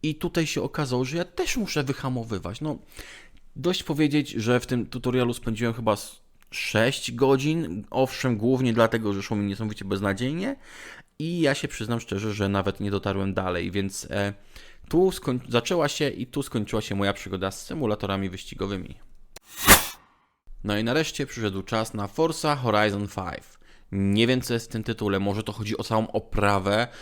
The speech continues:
może to chodzi o bardzo przyjazny takiemu nowicjuszowi jak ja model jazdy, ale w tę grę naprawdę się wciągnąłem. Ogólnie byłem zachwycony już samym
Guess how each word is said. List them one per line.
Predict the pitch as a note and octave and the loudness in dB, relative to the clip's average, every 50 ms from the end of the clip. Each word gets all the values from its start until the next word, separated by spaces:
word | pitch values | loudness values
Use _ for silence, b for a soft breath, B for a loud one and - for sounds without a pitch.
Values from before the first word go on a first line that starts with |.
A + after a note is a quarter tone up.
| B B B B | B B B B
może | G#2 G#2 G2+ G2 G2 G2 G2 G#2+ G#2 | -2 0 0 0 0 0 -2 -2 -2
to | - G#2+ G#2 | -2 -4 -6
chodzi | - - G#2+ G2+ G2 F#2+ G#2 G#2+ | -4 -4 -4 -4 -4 -4 -6 -6
o | - G2+ | -4 -2
bardzo | G2 G2+ G#2 G#2 G#2 G#2+ | 0 0 0 0 -2 -6
przyjazny | G#2+ - - - - - A2+ A2+ A2+ A2 A2+ A2+ G#2+ G#2+ A2 A2+ A2+ A2+ A2+ A2+ A2 E2 F#2+ - | -8 -6 -8 -8 -4 -2 0 2 2 2 2 2 0 -2 -2 0 0 2 2 0 0 -2 -2 -4
takiemu | A2+ A2 - A2+ A2 A2 G#2+ G#2+ G#2+ G#2+ | -6 -6 -4 -2 -2 0 0 0 0 0
nowicjuszowi | G#2+ G#2+ G#2+ G#2 - G#2+ G#2 - A2 G#2 A2 A2 | -2 -2 -4 -6 -8 -10 -8 -8 -6 -4 -2 -2
jak | G#2+ G2+ G2 - | -2 -2 -2 -4
ja | G#2 G#2+ G#2 G#2+ G#2+ B B B B B | -4 -2 0 0 -2 B B B B B
model | - G#2+ A2 G2+ A2+ G#2+ G#2+ | 0 0 2 2 2 0 2
jazdy, | A2 G#2+ G#2+ G#2 G2 G2 A#2 B2+ C#3 C3+ B B B B B B | 2 0 0 -2 -2 -4 -4 -4 -4 -6 B B B B B B
ale | - A#2 A#2 A#2+ A#2+ A2 - - - - - _ _ - | 2 4 4 4 4 2 0 -4 -18 -20 -20 _ _ -20
w | - - - - - | -20 -20 -12 -2 0
tę | D3 C#3+ D3+ | 2 2 2
grę | D#3 D#3 D#3 C#3 | 2 2 0 2
naprawdę | C3 A#2+ A2+ - - A2+ A2 G#2+ A2 | 2 2 2 2 0 0 0 0 -4
się | G#2 - G#2+ | -4 -4 -6
wciągnąłem. | - - - G#2+ G#2 G2+ G2 F#2 E2 D2+ B1 G1+ G1+ - B B B B B | -6 -4 -4 -4 -2 -2 -2 -2 -2 -4 -6 -6 -10 -14 B B B B B
Ogólnie | - C3+ D#3 F#3 G#3 G3 F3+ D#3 | -2 0 4 4 6 6 6 4
byłem | C#3 C3 C#3+ C#3 C3+ A#2+ | 2 2 2 2 2 0
zachwycony | B2 B2+ - - - B2+ - C3+ C3 B2+ | 0 -2 -4 -2 -4 -4 -2 -2 -2 -2
już | A#2+ - | -2 -2
samym | - B2 B2 B2 A#2+ | -2 -2 0 0 -2